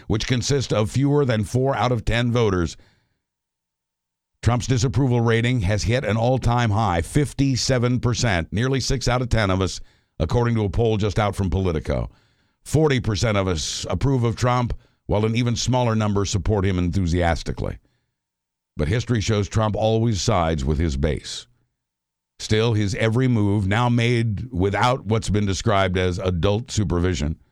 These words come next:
is costing him politically. He's begun to upset the only people left to support him by hurting their economy and by showing weakness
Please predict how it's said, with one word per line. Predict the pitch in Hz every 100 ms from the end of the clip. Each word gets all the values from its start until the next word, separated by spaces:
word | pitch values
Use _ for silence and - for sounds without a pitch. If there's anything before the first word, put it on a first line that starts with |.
| _ _ _ _ -
is | 90
costing | - 123 123 - 110
him | 107
politically. | 104 95 76 71 65 - _ _ _ _ _ _ -
He's | 87 95
begun | 113 123
to | 120 117
upset | - 131 117
the | 110
only | 110 131 135 139 127
people | 135 113 123
left | 123 113 -
to | 113
support | 123 107 113 92
him | 80 - _ _ -
by | 98
hurting | 98 135 135
their | 120 113
economy | - 127 127 104 107 82 - _ _ -
and | 82
by | 98
showing | 92 131 117 104
weakness | 98 131 113 82 58 -